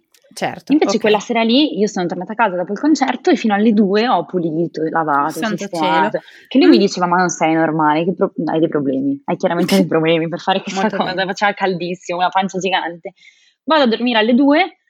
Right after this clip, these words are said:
Speaker 2: alle quattro mi sveglio.
Speaker 1: Mm.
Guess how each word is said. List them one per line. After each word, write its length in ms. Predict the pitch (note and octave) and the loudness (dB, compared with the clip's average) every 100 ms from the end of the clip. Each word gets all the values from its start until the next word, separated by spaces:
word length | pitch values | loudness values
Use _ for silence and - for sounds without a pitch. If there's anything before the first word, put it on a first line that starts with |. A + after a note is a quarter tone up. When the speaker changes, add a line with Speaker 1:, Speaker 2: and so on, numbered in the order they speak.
| _ | _
Speaker 2:
alle 220 | G#3 B3 | -2 0
quattro 360 | B3 A3 - C4+ | 2 0 0 -4
mi 120 | G#3+ | -4
sveglio. 640 | D3+ D#3+ D#3 F#3 B3+ - _ _ _ _ _ _ _ | -4 -6 -2 -2 -2 -6 _ _ _ _ _ _ _
Speaker 1:
Mm. 60 | _ | _